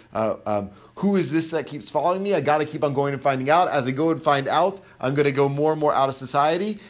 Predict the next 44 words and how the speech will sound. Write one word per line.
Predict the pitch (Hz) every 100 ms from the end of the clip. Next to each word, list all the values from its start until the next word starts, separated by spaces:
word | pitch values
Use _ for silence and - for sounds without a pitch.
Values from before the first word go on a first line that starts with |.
| - -
The | 135
more | 147 180
I | 175
go | 160
out | 151
of | 143
society, | 123 160 175 190
the | 165
more | 147 151 160
I'll | 147 135
learn | 143 160 170
from | 165 156 143 139 107 123
the | 131 127 127 - - _
pursuit | - 135 - 175 156
of | 127
that | 139 139
relationship | 139 143 135 147 107
with | 113
God. | 135 151 185 208 - - -
And | 143 143 143 135
the | 143
more | 156 185 180
I | 151 151
learn | 147 170 160
from | 147
the |
pursuit | 143 143 170 170
of |
that | 156 139
relationship | 151 151 147
with | 127
God, | 175 175
the | 151
more | 143 160 156
I | 147 139
know | 131 139 139 170 214 185
I | 147
need | 151 151
to | 147
actually | 139 - 135
go | 131
back | 135 151 147 -
to |
society | 139 139 160 160 156 143 127